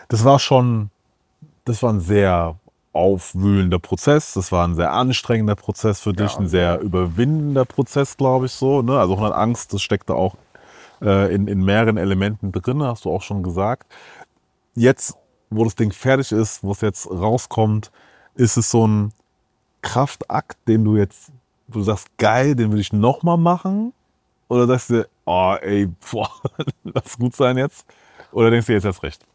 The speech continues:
Speaker 2: Also ich hab schon mal zu jemand anders gesagt, hätte ich am Anfang gewusst, durch welche Täler und durch wie viele ich muss, ich glaub, ich hätte es nicht gemacht. Deswegen bin ich auch so ein bisschen stolz auf mich selber einfach,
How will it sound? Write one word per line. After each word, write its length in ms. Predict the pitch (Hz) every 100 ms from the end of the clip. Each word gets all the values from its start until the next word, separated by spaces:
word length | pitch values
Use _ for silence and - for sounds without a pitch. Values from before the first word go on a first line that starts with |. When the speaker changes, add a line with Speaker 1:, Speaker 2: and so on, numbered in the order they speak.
| -
Speaker 2:
Also 180 | 95 98
ich 140 | -
hab 120 | 110
schon 180 | - 123
mal 140 | 113
zu 140 | 98 117
jemand 200 | 107 92
anders 260 | 104 107
gesagt, 260 | - 98 95
hätte 200 | 101 92
ich 120 | 92
am 140 | 90 92
Anfang 440 | 101 117 117 104
gewusst, 440 | 95 90 120 - -
durch 280 | 104 - - 82 -
welche 440 | 85 98 110 110
Täler 580 | 92 - 113 131 135 143 - _ _ _
und 200 | 101 95 -
durch 280 | 101 85 98
wie 120 | 92
viele 360 | - 117 131
ich 200 | 117 123
muss, 360 | 110 143 156 - _ _ -
ich 120 | 90
glaub, 160 | 113 101
ich 60 |
hätte 120 | 113
es 100 | -
nicht 160 | 120 104
gemacht. 340 | 104 107 123 -
Deswegen 320 | 90 113 101
bin 120 | 113
ich 120 | 110
auch 200 | 104 92
so 120 | 87 98
ein 80 |
bisschen 240 | 98 - 101
stolz 320 | - 104 104
auf 120 | 101
mich 140 | 98 82
selber 340 | 95 117 127
einfach, 380 | 123 123 127